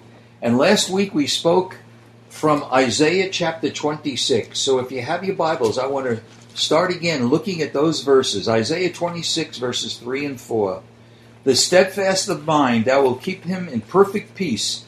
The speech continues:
because he trusts in thee. Trust in the Lord forever, for in God the Lord we have an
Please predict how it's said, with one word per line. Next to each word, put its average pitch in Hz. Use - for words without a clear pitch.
because 139
he 123
trusts 117
in 143
thee. 156
Trust 214
in 202
the 196
Lord 196
forever, 190
for 151
in 139
God 165
the 139
Lord 151
we 127
have 135
an 110